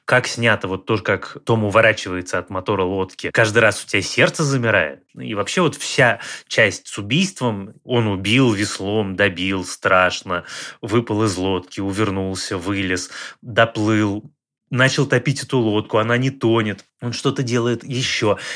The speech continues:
И с одной стороны, кажется, как будто это, э, вот эти вот повторяющиеся действия, это довольно детальное описание.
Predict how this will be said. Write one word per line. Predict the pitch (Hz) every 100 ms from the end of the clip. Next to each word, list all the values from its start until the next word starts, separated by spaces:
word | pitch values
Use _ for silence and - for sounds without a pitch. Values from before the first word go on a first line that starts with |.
| - -
И |
с | 127
одной | 117 131 226
стороны, | - 156 131
кажется, | - 147 117 -
как | 98 90
будто | 120 151 143
это, | 123 123 135 120 -
э, | 107
вот | 107 117
эти | 127 113
вот | -
повторяющиеся | - 120 123 113 - 101 - 98
действия, | 147 202 - 147 139 131
это | 113 110 107
довольно | 101 113 127 113
детальное | 107 110 123 107 95 95
описание. | - 202 240 226